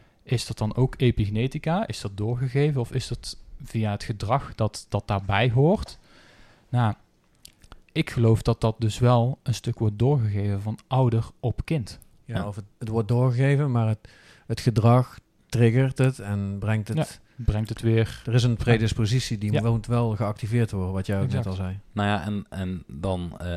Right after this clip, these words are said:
Speaker 3: als het kind het probleem van de moeder oplost,
Speaker 1: Mhm.
Speaker 3: wat gebeurt er dan met de moeder?
Speaker 1: En dat is iets heel moois en mysterieus,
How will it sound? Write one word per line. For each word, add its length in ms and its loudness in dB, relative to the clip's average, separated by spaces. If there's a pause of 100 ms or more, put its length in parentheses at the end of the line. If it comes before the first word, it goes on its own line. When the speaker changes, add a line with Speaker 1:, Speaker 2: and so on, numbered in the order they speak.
(120)
Speaker 3:
als 360 -4 (340)
het 240 0
kind 400 -4 (200)
het 240 -10
probleem 360 6
van 140 -2
de 60 -4
moeder 240 -2
oplost, 580 -8 (140)
Speaker 1:
Mhm. 360 2 (100)
Speaker 3:
wat 200 -4
gebeurt 240 -2
er 60 -2
dan 140 -4
met 100 -4
de 60 -4
moeder? 320 -6
Speaker 1:
En 140 -2
dat 80 2
is 60 0
iets 160 -2
heel 300 6
moois 360 4
en 100 0
mysterieus, 720 2